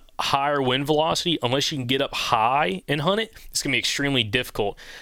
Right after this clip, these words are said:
Um, and even if you get down close to the water's edge, if it's really steep around you, you're gonna have eddying, swirling winds sometimes. Also keying in on this, whether you're hunting it in the morning or evenings,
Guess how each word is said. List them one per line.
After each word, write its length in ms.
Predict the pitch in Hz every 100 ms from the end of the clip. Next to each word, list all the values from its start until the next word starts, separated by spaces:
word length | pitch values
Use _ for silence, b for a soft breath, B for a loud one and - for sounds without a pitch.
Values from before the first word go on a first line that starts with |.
| B
Um, 460 | 123 117 110 107 101 -
and 140 | 151
even 200 | 180 196
if 80 | 143
you 60 |
get 120 | 151 -
down 220 | 151 147
close 200 | - 151
to 60 |
the 80 | 123
water's 360 | 110 139 160 117
edge, 260 | 107 107
if 100 | 113
it's 140 | 143 -
really 300 | 110 143 135
steep 240 | - 147
around 280 | 113 120 131
you, 60 | 110
you're 140 | 110
gonna 140 | 139
have 200 | 123 135 -
eddying, 460 | 120 120 127 113 101
swirling 520 | - 123 117 107 101
winds 360 | 110 107 - -
sometimes. 540 | - 110 101 95 90 - B B B B -
Also 460 | 131 160 180 165 135
keying 340 | - 139 131
in 100 | 127
on 160 | 120 117
this, 280 | 117 117 -
whether 320 | 135 120 123
you're 180 | 117 120
hunting 220 | 127 127
it 120 | 113 -
in 100 | 117
the 60 |
morning 380 | 107 120 135 120
or 80 | 107
evenings, 600 | 127 139 123 107 101